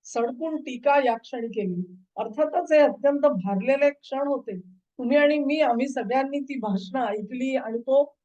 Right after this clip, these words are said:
सोहळा सुद्धा अनुभवला. गंमत अशी आहे की, अं, गृहमंत्री अमित भाई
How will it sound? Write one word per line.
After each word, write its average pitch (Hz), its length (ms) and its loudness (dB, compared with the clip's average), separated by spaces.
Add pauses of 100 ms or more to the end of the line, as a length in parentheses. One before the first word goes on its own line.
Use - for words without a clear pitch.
(140)
सोहळा 240 480 4
सुद्धा 262 360 -4
अनुभवला. 262 580 -2 (800)
गंमत 294 360 0
अशी 349 180 -2
आहे 294 380 0
की, 381 480 -12 (160)
अं, 226 580 -8 (120)
गृहमंत्री 302 600 0
अमित 262 520 -6
भाई 208 220 -2